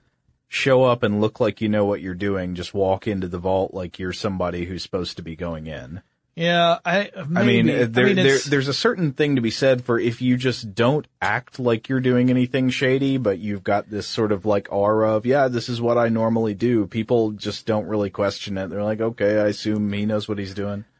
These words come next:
Speaker 2: Well, and, and I suppose if, if someone sitting next to that person just assumes that what they're doing is plugging in a device to charge, 'cause some, a lot of aircraft now have, you know, outlets for that sort of thing.
Speaker 1: Mm-hmm.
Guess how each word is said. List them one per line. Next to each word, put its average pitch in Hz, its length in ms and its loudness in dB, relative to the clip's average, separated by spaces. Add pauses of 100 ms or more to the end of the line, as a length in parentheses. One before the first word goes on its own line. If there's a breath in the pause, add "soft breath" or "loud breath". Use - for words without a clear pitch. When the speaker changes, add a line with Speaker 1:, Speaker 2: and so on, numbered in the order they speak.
(100)
Speaker 2:
Well, 160 220 2
and, 175 260 0
and 196 220 0
I 196 60 4
suppose 196 480 0
if, 170 280 0
if 156 240 0
someone 165 440 0
sitting 139 300 0
next 135 340 -10
to 127 420 -6
that 131 180 -4
person 135 460 -6
just 131 220 -8
assumes 131 480 -6
that 123 260 -6
what 139 180 -4
they're 135 120 -6
doing 135 280 -4
is 123 120 -12
plugging 143 420 -4
in 131 220 -8
a 123 80 -8
device 123 460 -6
to 131 100 -18
charge, 127 440 -2
'cause 156 160 -6
some, 131 400 -6 (240)
a - 40 -12
lot 127 160 -6
of 127 100 -8
aircraft 127 460 -8
now 131 220 -6
have, 120 420 -6 (520 soft breath)
you 139 60 -12
know, 135 100 -8
outlets 160 480 -4
for - 120 -8
that 120 160 -8
sort 123 180 -6
of 123 60 -16
thing. 123 320 -10
Speaker 1:
Mm-hmm. 90 240 -4